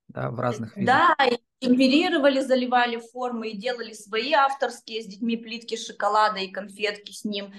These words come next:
Speaker 1: Но
Speaker 2: Это всё мы
Speaker 1: оказалось,
Speaker 2: работали на бельгийском.
Speaker 1: что нужно шаг назад сделать к боб-, к бобам. Или как?
Speaker 2: К бобам. <laughs>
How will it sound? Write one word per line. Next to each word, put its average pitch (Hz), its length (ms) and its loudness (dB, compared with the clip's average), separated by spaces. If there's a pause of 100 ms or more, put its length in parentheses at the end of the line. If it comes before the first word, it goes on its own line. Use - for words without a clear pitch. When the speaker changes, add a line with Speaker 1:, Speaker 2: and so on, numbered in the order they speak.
Speaker 1:
Но 160 160 2
Speaker 2:
Это 143 220 4
всё 180 180 2
мы 302 60 6
Speaker 1:
оказалось, 247 280 4
Speaker 2:
работали - 300 -2 (100)
на 247 160 0
бельгийском. 196 720 -6 (180)
Speaker 1:
что - 220 -4
нужно 190 320 -2
шаг 175 300 0
назад 160 380 -2
сделать 113 400 -2
к 120 80 -18
боб-, 143 280 -4
к 127 140 -6
бобам. 135 520 -2 (600)
Или 123 120 -10
как? - 440 -12
Speaker 2:
К 202 160 -2
бобам. 240 560 0
<laughs> 233 800 0